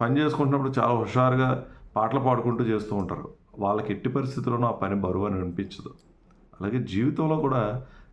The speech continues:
కష్ట సుఖాలు అనేవి ఉంటాయి, దాన్ని ఎంజాయ్ చేస్తూ ముందుకెళ్లాల్సినటువంటి అవసరం ఉంది.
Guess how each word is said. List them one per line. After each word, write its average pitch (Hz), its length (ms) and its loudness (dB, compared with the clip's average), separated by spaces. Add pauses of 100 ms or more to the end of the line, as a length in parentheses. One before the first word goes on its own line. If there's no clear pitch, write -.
కష్ట 98 180 -6
సుఖాలు 160 320 0
అనేవి 139 200 2
ఉంటాయి, 117 320 0
దాన్ని 101 200 0
ఎంజాయ్ 98 220 0
చేస్తూ 107 480 -2
ముందుకెళ్లాల్సినటువంటి 92 880 -2
అవసరం 80 280 -8
ఉంది. 78 260 -8